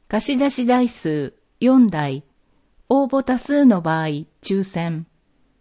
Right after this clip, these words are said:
費用、無料。貸し出し中の整備、修理などは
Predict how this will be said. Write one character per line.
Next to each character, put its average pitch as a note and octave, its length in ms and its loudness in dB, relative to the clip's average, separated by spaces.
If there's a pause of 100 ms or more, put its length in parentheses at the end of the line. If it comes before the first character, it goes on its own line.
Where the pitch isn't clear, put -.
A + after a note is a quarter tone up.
(240)
費 C4+ 200 0
用、 F3+ 400 -2 (100)
無 F3+ 160 -2
料。 F3 400 -4 (680)
貸 A#3 260 -4
し B3+ 40 -2
出 B3+ 140 2
し - 180 -12
中 A#3 300 2
の G3+ 340 0
整 C#4+ 400 0
備、 E3+ 300 -2
修 D4 340 -2
理 G3 160 -2
な G3 160 0
ど F3+ 140 0
は D#3+ 240 -4